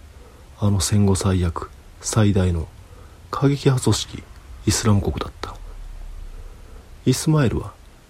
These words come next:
イスラム国へ自ら望んで加わったことを知り、狂乱するバトゥールだったが、愛する息子ともう一度一緒に暮らしたい、その思いを胸に、単身イスラム国中心地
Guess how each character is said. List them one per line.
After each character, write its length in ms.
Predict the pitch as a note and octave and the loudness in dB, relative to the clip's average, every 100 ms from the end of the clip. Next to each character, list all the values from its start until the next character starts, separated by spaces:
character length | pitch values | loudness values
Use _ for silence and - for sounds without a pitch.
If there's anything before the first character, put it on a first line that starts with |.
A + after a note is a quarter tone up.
| - | -2
イ 80 | A2 | -2
ス 160 | - C#3 | 2 2
ラ 80 | |
ム 100 | C#3 | 4
国 300 | A2+ - D#2+ | 2 -2 -2
へ 20 | F2 | 2
自 220 | G#2+ - | 2 2
ら 160 | F2+ | 2
望 320 | F2 F2+ G2+ F#2+ | 2 2 2 2
ん 60 | |
で 80 | F#2 | 2
加 120 | - | 0
わ 120 | F#2+ F#2+ | -2 -2
っ 40 | |
た 140 | - | -2
こ 100 | F2 | -2
と 120 | - D#2+ | -2 -6
を 40 | |
知 160 | - F#2+ | -6 -10
り、 140 | F2 - - - - - - - - - | -12 -14 -20 -20 -20 -20 -20 -20 -18 0
狂 240 | C3+ A#2+ | 2 4
乱 160 | G#2+ G2 | 4 2
す 160 | - | 0
る 140 | - - - - - - - | -4 -4 -10 -20 -20 -20 -4
バ 100 | G2 F#2+ | -2 4
ト 120 | B2+ | 6
ゥ 80 | G2 | 6
ー 60 | |
ル 40 | E2 | 2
だ 120 | D#2+ | -4
っ 20 | |
た 120 | - D2+ | -4 -4
が、 160 | - - - - - - - - - - - | -6 -12 -20 -20 -20 -20 -20 -20 -20 -20 0
愛 160 | F3 F#3 | 4 4
す 160 | - | 4
る 100 | C#3+ | 4
息 160 | G#2 - | 4 2
子 120 | F2+ | -2
と 260 | - D#2+ - - - - - | 0 -4 -6 -20 -20 -20 -4
も 160 | A#2 A#2 | 2 4
う 80 | G#2+ | 4
一 120 | - | 2
度 60 | F#2+ | 2
一 60 | |
緒 160 | - G#2 | 2 0
に 80 | F#2+ | 2
暮 140 | G2+ | 2
ら 40 | |
し 120 | F2+ - | 0 -2
た 140 | F2 | -8
い、 40 | - - - - - - - - | -10 -18 -20 -20 -20 -20 -20 -16
そ 160 | - A2 | 0 4
の 160 | G#2 | 4
思 180 | G2+ G2 | 4 2
い 60 | F2+ | 2
を 60 | |
胸 200 | E2+ F#2 | 0 0
に、 120 | E2+ F2+ - - - - - | -2 -6 -14 -20 -18 -20 -8
単 220 | - G#2+ G#2 | 0 2 2
身 280 | - F2+ G2 - - - - - - | 0 -2 -4 -14 -20 -20 -20 -20 -4
イ 80 | A#2 | -2
ス 140 | - C3+ | 0 2
ラ 100 | C3+ | 2
ム 80 | |
国 160 | B2 F2+ - | 2 0 -2
中 220 | - G2 | -2 0
心 240 | - F#2+ D#2 | 0 -2 -4
地 240 | - | -6